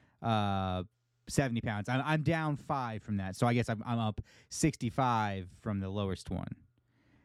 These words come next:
Now, my bir-, my thirty-ninth birthday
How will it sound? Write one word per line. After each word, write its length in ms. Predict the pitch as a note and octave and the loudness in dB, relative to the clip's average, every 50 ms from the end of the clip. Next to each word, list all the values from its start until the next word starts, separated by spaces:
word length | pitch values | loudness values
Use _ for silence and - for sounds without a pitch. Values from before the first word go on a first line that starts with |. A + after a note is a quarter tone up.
| _ _ _ - | _ _ _ 4
Now, 280 | A#2 A#2 A2+ G#2+ G#2 | 4 4 4 4 2
my 360 | G#2 G2+ G2+ A#2 C#3 D#3+ F#3 F#3 | 2 2 2 4 4 4 2 2
bir-, 200 | D3 E3 E3 D#3+ | 2 0 0 0
my 220 | D#3 E3 F#3+ G3+ | 0 0 0 0
thirty-ninth 800 | - - - F#3+ G3 F#3+ F3+ F3 E3+ E3 D#3 D#3 E3 D#3 - - | -2 -2 -2 0 0 2 2 0 0 0 2 2 2 2 2 2
birthday 640 | D#3 C#3+ C#3 C3 - _ A2+ F#2+ F2 - F#2+ G#2+ | 2 2 2 0 -2 _ -4 -4 -4 -4 -6 -10